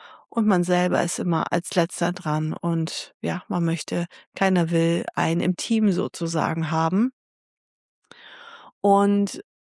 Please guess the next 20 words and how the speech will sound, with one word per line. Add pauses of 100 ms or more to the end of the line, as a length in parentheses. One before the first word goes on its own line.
(560)
gib (140)
dir
Zeit. (1200)
Hab (120)
die
innere
Stärke
und
die
Geduld,
dass
du
sagst,
das
hat
nichts
mit
mir
zu
tun,